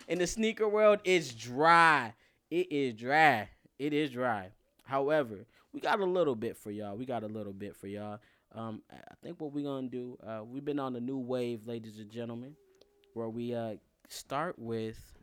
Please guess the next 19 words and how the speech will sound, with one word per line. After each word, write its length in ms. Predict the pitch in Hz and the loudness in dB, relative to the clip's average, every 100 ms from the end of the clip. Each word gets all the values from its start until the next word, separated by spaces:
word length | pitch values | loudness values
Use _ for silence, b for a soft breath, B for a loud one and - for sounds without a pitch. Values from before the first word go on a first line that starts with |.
| _ _ - | _ _ -12
the 80 | |
releases 760 | 110 110 113 120 - 110 104 - _ _ - | -10 -8 -8 -8 -10 -12 -14 -18 _ _ -8
first. 540 | 113 - - - - b b b b b | -8 -8 -14 -16 -20 b b b b b
We 60 | 101 | -12
start 320 | - 120 113 | -6 -6 -6
with 120 | 127 | -8
the 80 | 127 | -8
releases 500 | 123 117 117 - 113 - | -6 -6 -8 -10 -18 -10
first. 440 | 110 87 - - - b b b b | -10 -10 -14 -20 -20 b b b b
So, 400 | - 160 120 92 - _ _ _ _ - - | -2 0 0 -4 -18 _ _ _ _ -14 -8
if 100 | 165 | -2
you 140 | 330 | 4
are 160 | 302 233 | 6 6
a 60 | |
kid 300 | - - 220 156 | 4 4 4 4
size, 580 | 139 127 139 170 - - | 2 2 2 0 -6 -10
I'm 100 | 131 | -8
sure 240 | - 156 | 0 0
that 240 | 139 127 | 2 0